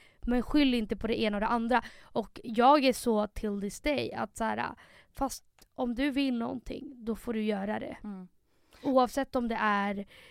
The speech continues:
Speaker 1: att nå det här målet eller alltså vad du än vill i livet. Alltså allt det man fattar nu är, numera är att allt är i din hjärna.
Speaker 2: Mm.
Speaker 1: Allt.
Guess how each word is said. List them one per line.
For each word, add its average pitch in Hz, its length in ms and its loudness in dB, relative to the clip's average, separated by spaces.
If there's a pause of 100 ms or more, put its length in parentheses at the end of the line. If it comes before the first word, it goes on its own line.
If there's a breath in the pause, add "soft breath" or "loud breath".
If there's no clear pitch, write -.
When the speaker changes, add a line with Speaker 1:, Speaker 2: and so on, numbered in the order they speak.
(300 loud breath)
Speaker 1:
att - 400 -6
nå 226 260 2
det 208 80 0
här 196 160 -6
målet 220 680 2
eller 202 640 -2 (580 soft breath)
alltså 240 400 0 (140)
vad 262 360 6
du 233 80 2
än 208 140 0
vill 214 280 -4
i 220 100 -6
livet. 220 640 -4
Alltså 254 260 -2
allt 370 480 8 (640 loud breath)
det 262 120 2
man 262 160 4
fattar - 560 2
nu 285 480 0 (200)
är, 233 260 -8
numera 220 440 -2
är 208 260 -4
att - 300 -8 (160)
allt 339 400 0
är - 40 -6 (220)
i 196 40 -6
din 208 180 -4
hjärna. 220 340 -6 (160)
Speaker 2:
Mm. 190 320 -10 (260)
Speaker 1:
Allt. - 460 -4